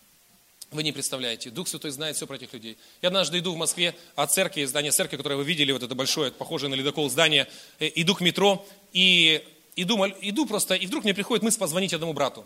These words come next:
Я знаю, что, а этот брат, он с Кавказа, и у него, а, он девять лет до, до покаяния, он был, а, в криминальных кругах, и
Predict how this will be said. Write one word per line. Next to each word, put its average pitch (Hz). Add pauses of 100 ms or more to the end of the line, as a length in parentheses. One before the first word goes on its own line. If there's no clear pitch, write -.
(160)
Я 170
знаю, 240
что, -
а 170
этот 170
брат, 185
он 151
с -
Кавказа, 185 (300)
и 180
у 180
него, 208 (600)
а, 143 (140)
он 156
девять 190
лет 175
до, 170
до 160
покаяния, 175
он 151
был, 156 (120)
а, 131
в -
криминальных 180
кругах, 185 (600)
и 143